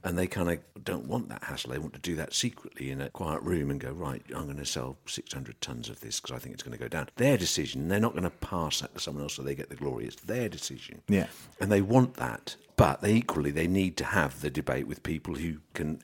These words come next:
Speaker 1: explain some of the pitfalls. It isn't just a, "I'll
Speaker 2: Yeah.
Speaker 1: sell some
Speaker 2: Oh,
Speaker 1: wheat."
Speaker 2: no, hundred percent, yeah.
Speaker 1: Yeah, so there's,
Speaker 2: It's
Speaker 1: there's the need for the conversation, but maybe the actual transaction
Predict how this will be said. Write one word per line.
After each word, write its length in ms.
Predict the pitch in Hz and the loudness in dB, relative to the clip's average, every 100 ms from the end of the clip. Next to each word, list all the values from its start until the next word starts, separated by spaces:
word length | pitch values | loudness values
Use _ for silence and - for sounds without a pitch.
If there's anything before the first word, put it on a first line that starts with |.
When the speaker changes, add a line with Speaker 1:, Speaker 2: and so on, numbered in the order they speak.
| _ - | _ -6
Speaker 1:
explain 400 | 92 - 82 73 | -4 0 0 0
some 180 | 87 | 0
of 60 | 76 | 0
the 80 | 73 | 2
pitfalls. 440 | - - 62 57 | 2 2 -6 -4
It 80 | 76 | -4
isn't 260 | 92 82 - | -2 -2 -2
just 360 | 87 71 - | 0 0 0
a, 140 | 69 65 - - | -2 -4 -8 -4
"I'll 80 | - | 2
Speaker 2:
Yeah. 60 | 92 | 2
Speaker 1:
sell 180 | 69 | 2
some 160 | 71 - | 0 6
Speaker 2:
Oh, 80 | 107 | 8
Speaker 1:
wheat." 80 | 98 | 10
Speaker 2:
no, 120 | 98 | 8
hundred 200 | 98 92 | 4 2
percent, 280 | - 90 80 | 2 0 2
yeah. 160 | 82 76 | 0 0
Speaker 1:
Yeah, 160 | 92 65 | 0 2
so 180 | - 95 | 4 8
there's, 260 | 98 92 - - | 8 6 0 2
Speaker 2:
It's 80 | 123 | 8
Speaker 1:
there's 180 | 120 101 | 10 10
the 100 | 104 | 8
need 480 | 123 147 101 82 - | 10 10 8 2 0
for 200 | - 82 | 0 2
the 160 | 73 | 2
conversation, 640 | 69 71 - 62 - 92 80 - - | 0 0 0 -2 -2 -2 -4 -4 0
but 280 | 87 85 - | 2 2 -2
maybe 420 | - 104 107 104 | 4 8 8 6
the 100 | 92 95 | 6 4
actual 240 | - 98 | 4 -2
transaction 800 | - 90 82 92 - - 73 69 | 2 2 4 2 0 -2 -2 -4